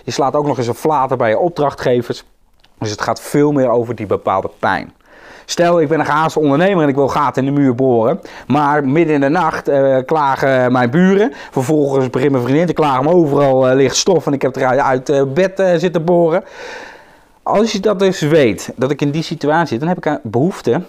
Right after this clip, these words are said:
aan een boormachine die muisstil is. En het liefst nog met een stofzuiger erop, dat ik nog geen enkel stof achterlaat. En misschien ook nog wel een zaklamp, dat ik echt midden in de nacht kan boren.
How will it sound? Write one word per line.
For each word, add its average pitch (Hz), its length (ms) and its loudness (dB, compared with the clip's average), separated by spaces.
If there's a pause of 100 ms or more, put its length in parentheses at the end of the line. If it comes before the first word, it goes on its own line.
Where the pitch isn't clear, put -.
(140)
aan 110 120 -6
een 101 120 -6
boormachine 147 560 0
die 117 260 -8
muisstil 147 920 0
is. 135 220 -2
En 123 100 -2
het 120 120 0
liefst 156 200 0
nog 156 100 0
met 143 120 2
een 123 60 0
stofzuiger 151 840 0
erop, 147 240 0
dat 135 120 -2
ik 135 140 -4
nog - 220 -4
geen 135 120 0
enkel 139 260 -2
stof - 400 -2
achterlaat. 147 400 -2
En - 200 -20
misschien 180 280 2
ook 196 80 2
nog 180 140 2
wel 170 120 2
een 135 80 2
zaklamp, 190 380 0
dat 170 160 0
ik - 60 -16
echt 190 260 -2
midden 139 260 0
in 127 60 0
de 123 60 0
nacht 113 200 -2
kan 113 160 -6
boren. 101 340 -2